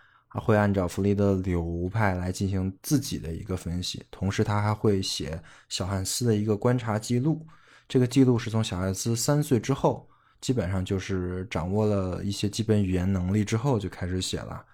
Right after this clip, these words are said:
这些记录也成为了破解小汉斯这个症状的一个关键钥匙。当时小汉斯呢，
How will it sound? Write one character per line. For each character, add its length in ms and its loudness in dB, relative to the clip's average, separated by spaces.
这 140 -4
些 100 6
记 180 4
录 200 6
也 140 0
成 300 -2
为 200 2
了 240 -2
破 260 4
解 140 0
小 160 -4
汉 220 -4
斯 340 0
这 160 0
个 80 2
症 260 0
状 200 0
的 140 -6
一 100 -8
个 320 -8
关 200 -2
键 180 -2
钥 200 0
匙。 160 -10
当 160 6
时 100 6
小 140 2
汉 160 2
斯 340 0
呢， 260 4